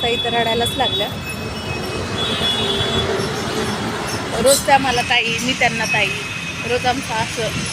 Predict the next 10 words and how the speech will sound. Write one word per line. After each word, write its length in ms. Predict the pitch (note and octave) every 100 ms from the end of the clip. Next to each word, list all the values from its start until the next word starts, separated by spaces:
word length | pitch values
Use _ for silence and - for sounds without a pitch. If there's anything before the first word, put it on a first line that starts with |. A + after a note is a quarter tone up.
| - - A#3+
नातं 240 | B3 -
असायचं. 500 | A3+ - - - - - - A#5 B5 B5 A#5+ A5+
तर 140 | B4 B4
ताई 160 | A#4
मला 120 | A4+ A#4+
म्हणाय-, 400 | - - A#4+ -
मला 160 | A4
म्हणायच्या, 420 | - A5 - -
"शीतल 500 | - - B4 - G4+
ताई," 140 | G3